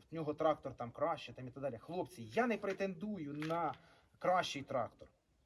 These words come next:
Я не ставлю сам собі лайки, тільки можу поставити один. Людям сподобалося,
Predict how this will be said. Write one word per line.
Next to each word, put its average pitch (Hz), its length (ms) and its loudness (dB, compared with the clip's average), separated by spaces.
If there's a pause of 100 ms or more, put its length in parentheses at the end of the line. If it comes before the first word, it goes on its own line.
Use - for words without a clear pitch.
(240)
Я 135 460 4
не 185 160 0
ставлю 175 460 6
сам 170 260 4
собі 156 260 0
лайки, 151 360 4
тільки 151 200 -2
можу 156 200 -2
поставити 156 440 0
один. 135 280 -4 (840)
Людям 208 280 6
сподобалося, 156 920 0